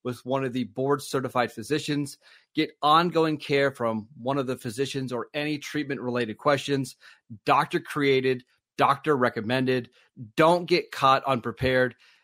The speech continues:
Everyone should be empowered to take care of themselves and their loved ones during the unexpected. Jace handles, again, everything from the online evaluation to licensed pharmacy medication delivery and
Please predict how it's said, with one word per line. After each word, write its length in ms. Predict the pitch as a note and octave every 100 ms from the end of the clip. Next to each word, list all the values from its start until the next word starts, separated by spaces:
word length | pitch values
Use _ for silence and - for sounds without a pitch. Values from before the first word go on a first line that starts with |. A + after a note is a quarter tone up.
| _ -
Everyone 640 | D#3 D#3 E3 D3+ D3+ D3+
should 300 | - - D3
be 120 | B2 B2
empowered 480 | G#2+ - B2+ C3+ A#2
to 80 |
take 360 | - - D3 -
care 180 | D3+ C#3+
of 100 | A#2+
themselves 520 | B2 - B2+ B2+ -
and 80 | G#2+
their 80 | G#2
loved 280 | A#2+ C3+
ones 240 | B2+ B2+ A2+
during 260 | C3 A#2+
the 120 | A2 G#2+
unexpected. 720 | G2+ - C3+ C3 C3+ B2 A2+ - - _ -
Jace 320 | D3+ D#3+ -
handles, 380 | - D3 D3 C#3
again, 300 | C3 B2 G#2+ -
everything 440 | D#3+ F3 D3+ C3 -
from 160 | A#2
the 120 | A#2+ -
online 420 | D3 F3 E3 D#3
evaluation 720 | C#3+ C3 C3 A#2+ B2 A#2 A#2+
to 80 | G#2+
licensed 480 | G#2 D3+ D#3 C#3+ - -
pharmacy 400 | C#3+ C#3 C3+ B2+
medication 500 | B2 A#2+ B2 B2 A#2
delivery 480 | A#2 G#2 A2 G#2+ - - -
and 140 | B2+